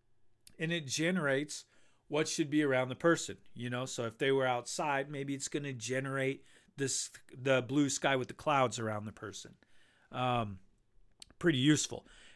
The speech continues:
Magic Grab allows you to select the subject so you can move and resize it, kinda like you would do with Photoshop a little bit with some photo manipulations and compositions.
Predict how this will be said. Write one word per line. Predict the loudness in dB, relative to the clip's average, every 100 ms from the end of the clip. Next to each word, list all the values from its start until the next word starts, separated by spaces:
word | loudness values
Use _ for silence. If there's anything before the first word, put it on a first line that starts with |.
| 2
Magic | 8 8 8 0 -4
Grab | 6 12 12 12 12
allows | 10 10 8 4
you |
to | 0
select | 0 2 6 4
the | 2
subject | 2 6 8 8 4 4
so | 2
you | 0
can | 0 -2
move | 2 2 2
and | -2
resize | -2 -2 2 6 6 4 0
it, | -4 -6 -20 -4
kinda | 0
like | 2 2
you | 2
would | 4
do | 6 6
with | 6 4
Photoshop | 4 4 2 4 4 2
a |
little | 0 2 2
bit | 2 2
with | 0 -2
some | -2 -4 -6 -14 _ 2
photo | 6 6
manipulations | 4 0 -2 -2 0 0 -2 -6 -8
and | -10
compositions. | -6 -6 -6 -6 -4 -4 -6 -8 -12